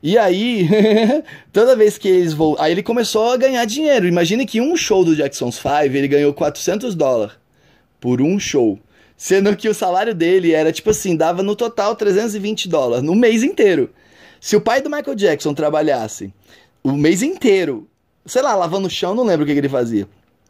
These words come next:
<laughs> Sei lá, ele fazia algo, tipo assim, não lembro. Aí, ele chegou e falou bem assim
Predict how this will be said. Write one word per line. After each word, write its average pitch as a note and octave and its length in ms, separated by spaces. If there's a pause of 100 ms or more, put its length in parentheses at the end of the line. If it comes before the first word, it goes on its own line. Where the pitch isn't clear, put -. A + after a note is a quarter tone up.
(880)
<laughs> F3 420 (240)
Sei B3 160
lá, B3 200
ele F3+ 120
fazia A3 460
algo, G#3+ 240
tipo G3+ 140
assim, A#3 260
não G#3 140
lembro. C#3 300 (280)
Aí, D#3+ 500 (280)
ele D#3+ 180
chegou F3+ 320
e F#3 40
falou F#3+ 220
bem F3+ 140
assim E3 420